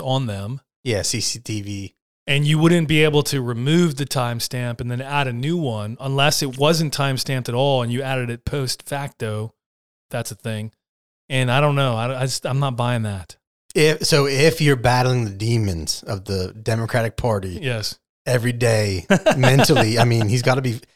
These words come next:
Speaker 2: we all know he's fucked up,
Speaker 1: Not just
Speaker 2: so.
Speaker 1: the Democratic Party, though.
Speaker 2: <laughs>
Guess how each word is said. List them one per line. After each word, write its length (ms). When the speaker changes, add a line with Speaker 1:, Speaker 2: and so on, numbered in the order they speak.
Speaker 2:
we 240
all 160
know 160
he's 180
fucked 320
up, 260
Speaker 1:
Not 180
just 180
Speaker 2:
so. 40
Speaker 1:
the 80
Democratic 540
Party, 300
though. 520
Speaker 2:
<laughs> 40